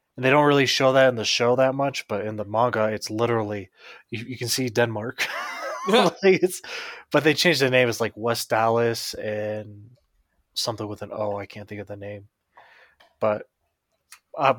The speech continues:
Speaker 1: why they do that in anime, I don't know. Just call it East and West Germany, but I don't know. Maybe there's some bullshit. But, yeah, uh,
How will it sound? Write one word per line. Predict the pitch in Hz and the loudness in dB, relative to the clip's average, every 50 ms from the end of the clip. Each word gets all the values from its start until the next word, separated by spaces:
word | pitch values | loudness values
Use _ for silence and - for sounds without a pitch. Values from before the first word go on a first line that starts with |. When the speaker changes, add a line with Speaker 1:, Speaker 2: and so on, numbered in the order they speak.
| 120 120 _ _ _ | -2 -10 _ _ _
Speaker 1:
why | 127 120 123 123 123 127 | -2 2 4 4 4 4
they | 127 127 127 | 4 0 0
do | 120 127 127 123 | 0 0 2 4
that | 127 127 127 127 - | 4 4 4 4 0
in | - 123 123 123 | -4 -10 -10 -8
anime, | 123 123 123 123 123 123 | -6 -6 -4 -2 -2 -2
I | 127 120 113 | -2 -2 -2
don't | 104 113 110 110 | -4 -6 -6 -6
know. | 110 110 113 110 | -6 -6 -6 -6
Just | 110 - - | -8 -10 -6
call | - 113 113 | -6 -6 -6
it | - | -6
East | 101 113 107 - - - | -8 -10 -10 -10 -10 -10
and | 120 107 | -10 -8
West | 107 110 107 - - - - _ _ _ _ _ _ _ | -8 -8 -8 -10 -12 -14 -18 _ _ _ _ _ _ _
Germany, | - - 110 107 110 113 110 110 110 107 _ | -14 -12 -10 -10 -10 -12 -12 -12 -16 -18 _
but | - 98 - - _ _ _ _ _ _ _ _ _ _ _ _ _ _ _ _ _ _ _ _ _ _ _ _ _ _ _ _ - | -20 -20 -20 -20 _ _ _ _ _ _ _ _ _ _ _ _ _ _ _ _ _ _ _ _ _ _ _ _ _ _ _ _ -8
I | 110 104 | -8 -8
don't | 104 104 | -8 -8
know. | 104 | -10
Maybe | 107 107 104 110 | -10 -8 -8 -8
there's | 107 107 101 - | -8 -8 -8 -10
some | - 107 107 | -12 -12 -12
bullshit. | 110 107 107 - - - - - _ _ _ - - - - - - - - - _ _ _ _ _ _ _ _ | -12 -10 -10 -10 -10 -12 -14 -16 _ _ _ -20 -20 -20 -20 -20 -20 -20 -20 -20 _ _ _ _ _ _ _ _
But, | - 120 113 113 - - _ _ - | -2 0 0 -2 -4 -10 _ _ 0
yeah, | 139 131 120 113 | 2 2 2 2
uh, | - - 123 147 139 | 0 -4 -2 -2 -2